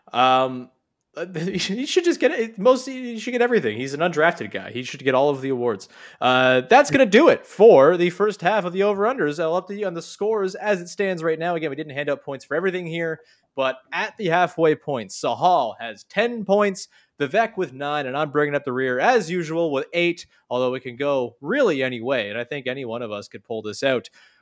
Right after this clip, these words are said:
We should wrap it there, though. We've gone quite long, as we tend to on this very special biannual episode, or annual ep-, I don't know. I guess we do three of these a year in some way, shape, or form. But to wrap up, Sahal, anything that you would like to promote for the good people out there?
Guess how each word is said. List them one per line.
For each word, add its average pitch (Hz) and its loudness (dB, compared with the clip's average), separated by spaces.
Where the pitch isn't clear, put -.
We 208 4
should 196 4
wrap 180 6
it - -6
there, 147 2
though. 143 0
We've 143 -4
gone 135 -4
quite 240 4
long, 123 -6
as 123 -12
we 120 -10
tend 110 -12
to 113 -10
on 104 -8
this 107 -6
very 113 -6
special 110 -4
biannual 113 -2
episode, 127 0
or - -10
annual 120 -2
ep-, 123 -2
I 170 2
don't 139 -2
know. 104 -4
I 107 -6
guess 143 -4
we 147 -10
do 123 -6
three 117 -4
of 101 -4
these 104 -10
a 101 -12
year 101 -6
in 104 -10
some 110 -2
way, 104 0
shape, 104 -2
or 95 -6
form. 113 6
But 135 6
to 127 -8
wrap 147 2
up, 123 -2
Sahal, 151 6
anything 143 -4
that 113 -8
you 151 -8
would 139 -8
like 135 -2
to 123 -10
promote 220 4
for - -2
the 208 4
good 240 2
people 254 2
out 120 2
there? 95 -8